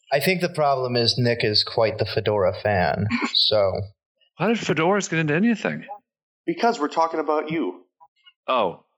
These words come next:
Speaker 2: got it. No, I'm with you.
Speaker 3: I do have, I'm, I actually am talking about you now, 'cause I was using fat internet troll, and I was gonna make a mean segue to the people that are most commonly listening to our show.
Speaker 2: You think I'm a fat internet troll?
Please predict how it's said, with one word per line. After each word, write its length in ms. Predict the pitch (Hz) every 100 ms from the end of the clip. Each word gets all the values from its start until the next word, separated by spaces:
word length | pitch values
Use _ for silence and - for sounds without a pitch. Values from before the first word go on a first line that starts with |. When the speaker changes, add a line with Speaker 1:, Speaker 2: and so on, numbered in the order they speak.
| -
Speaker 2:
got 180 | 90 78
it. 100 | -
No, 220 | 85 82
I'm 100 | 82
with 180 | 80 -
you. 80 | 95 - _ _ _ _ _ -
Speaker 3:
I 100 | 143
do 160 | 156 160
have, 380 | 170 160 135 -
I'm, 200 | 143 139
I 120 | 127
actually 280 | 156 - 139
am 160 | 135 139
talking 340 | 151 139 123
about 240 | 101 87 90
you 120 | 90
now, 240 | 82 78 - -
'cause 120 | 113
I 80 | 107
was 160 | 104
using 260 | 120 117 110
fat 220 | 123 117
internet 340 | 117 117 107
troll, 220 | - 117 110
and 80 |
I 40 | 110
was 140 | 110
gonna 160 | 143 123
make 200 | 117 113
a 60 |
mean 260 | 101 110 110
segue 480 | - 113 104 104 95
to 260 | - 101 90 - _ _ -
the 60 |
people 280 | - 113 104
that 120 | 98
are 160 | 92 87 113
most 260 | 101 -
commonly 260 | 113 104 101
listening 300 | 101 107 98
to 80 | 95
our 120 | 87
show. 280 | - 101 104 - - _ _ _ _ _ _ _
Speaker 2:
You 100 | 117
think 200 | 113 151
I'm 200 | 101 139
a 80 | 131
fat 280 | - 127 131
internet 340 | 110 156 196
troll? 300 | - 214 339